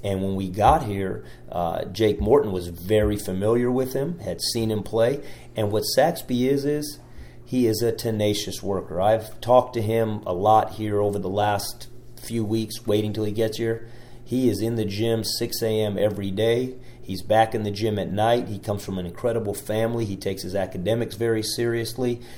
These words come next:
He's somebody that I think from a culture standpoint is everything that we're excited about and what we want our whole program to look like in terms of work ethic and taking a lot of pride in what he does on and off the court. But on the court,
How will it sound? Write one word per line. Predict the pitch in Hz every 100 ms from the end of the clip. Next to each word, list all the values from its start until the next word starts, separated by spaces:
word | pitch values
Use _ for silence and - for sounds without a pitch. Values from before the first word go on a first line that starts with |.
| - -
He's | - 117 -
somebody | 151 151 135 127
that | 117 117
I |
think | 113 120 113 -
from | 113 101
a | 90
culture | - 139 151 - 113
standpoint | - 110 101 - 104
is | 92 - - -
everything | 127 120 127 117 123 117 113 107 - - -
that | 101 95
we're | 110
excited | 104 - 110 104 98
about | 95 104 98
and | 92
what | 113 123
we | 110
want | 107 104
our | 101
whole | 117 113
program | - 113 107 104 101
to |
look | 101 104 90
like | 85 80 -
in | 95
terms | - 101 92
of | 92 - - -
work | 120 117 127
ethic | 113 - 110 -
and | 101 95
taking | 107 107
a | 98
lot | 101 110
of | 110
pride | - 113 107 104
in |
what | 104 101
he |
does | 101 101 95 -
on | 110 107
and | 107 101
off | 98 95
the | 92
court. | - 98 82 - - - - - -
But | 101
on | 107 147
the | 160
court, | - 160 170 -